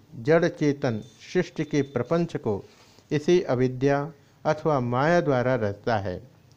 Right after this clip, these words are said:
जिस प्रकार मायावी मदारी अपनी माया शक्ति से नाना प्रकार के जड़ चेतन पदार्थों को प्रकट करके दिखलाता है,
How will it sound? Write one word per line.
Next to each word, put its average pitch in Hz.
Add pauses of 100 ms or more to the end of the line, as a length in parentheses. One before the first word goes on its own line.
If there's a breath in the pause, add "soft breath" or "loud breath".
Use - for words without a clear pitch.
(380 loud breath)
जिस 175
प्रकार 170
मायावी 147 (240)
मदारी 139 (640 loud breath)
अपनी 180
माया 147
शक्ति 170
से 101 (340)
नाना 147
प्रकार 143
के 135 (100)
जड़ 139
चेतन 123
पदार्थों 110
को 107 (480 loud breath)
प्रकट 160
करके 139
दिखलाता 113
है, 92